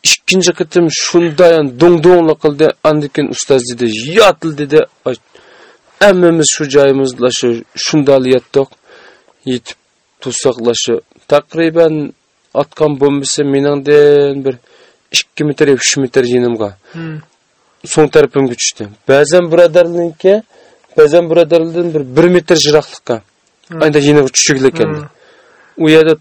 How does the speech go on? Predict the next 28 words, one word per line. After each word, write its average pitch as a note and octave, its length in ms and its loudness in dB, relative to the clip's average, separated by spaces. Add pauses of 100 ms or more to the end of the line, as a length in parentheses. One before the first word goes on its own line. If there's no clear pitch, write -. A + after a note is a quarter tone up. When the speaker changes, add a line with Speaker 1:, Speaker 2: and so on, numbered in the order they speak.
(140)
Speaker 1:
тугыз D#3 400 0
адам C#3+ 260 4
бар C3+ 140 2
да, D3 160 2
анда D3+ 260 -2
Speaker 2:
Мгм. A#2 140 -8
Speaker 1:
тугызымыз B2+ 560 -4
бар. G#2 120 -16
Speaker 2:
Мгм. D#3+ 260 -12 (480)
Һәм G3 480 -4
белән G#3 240 0
сезгә G3 340 -2 (200)
төшкән G#3 340 -4
окның G3 400 -6
вакыты E3+ 420 -2
канчалык F3 340 -6
фарк F#3 240 -2
кылды? F#3 240 -8 (680)
Бәш D#3+ 120 0
Speaker 1:
Барлыктан E3 920 0 (500)
Speaker 2:
Икесе - 340 -20
көн. D#3+ 220 -2
Speaker 1:
үтеп E3 280 0 (200)
кетсә E3 400 0
бер D3+ 180 0
я D#3 880 2 (120)
утыз - 360 -4 (120)
секунд. E3 380 0